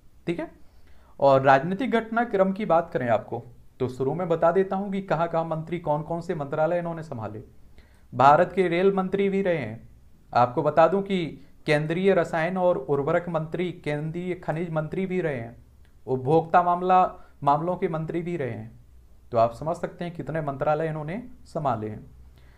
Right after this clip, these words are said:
सबसे पहले आप देखेंगे तो इनकी राजनीतिक यात्रा की या राजनीतिक सफर शुरू होता है उन्नीस सौ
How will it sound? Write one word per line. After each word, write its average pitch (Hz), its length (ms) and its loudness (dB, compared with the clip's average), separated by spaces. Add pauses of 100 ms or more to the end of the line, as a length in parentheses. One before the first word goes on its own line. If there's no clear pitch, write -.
(220)
सबसे - 380 4
पहले 254 280 2
आप 233 120 8
देखेंगे 196 420 0
तो 208 140 4
इनकी 226 580 -4 (160)
राजनीतिक 143 600 2
यात्रा 165 440 2
की 190 520 -8
या 127 160 4
राजनीतिक 131 520 0
सफर 175 300 -4
शुरू 170 220 -8
होता 160 280 -6
है 165 180 -6 (500)
उन्नीस 147 460 -8
सौ 156 160 -8